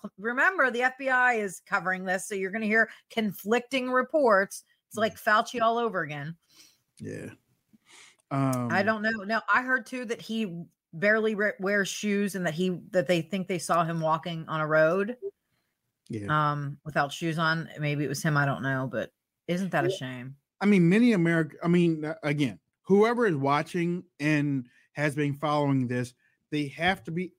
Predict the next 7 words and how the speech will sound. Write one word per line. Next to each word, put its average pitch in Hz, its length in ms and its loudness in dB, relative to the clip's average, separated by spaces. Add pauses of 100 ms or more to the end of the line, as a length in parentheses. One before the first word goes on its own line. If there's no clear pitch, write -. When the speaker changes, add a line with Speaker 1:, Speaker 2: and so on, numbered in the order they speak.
(120)
Speaker 2:
asking 160 480 -2
the 165 80 -2
question, 113 600 -6 (400)
how 196 220 0
do 208 100 -4
you 220 240 -2
let 147 420 0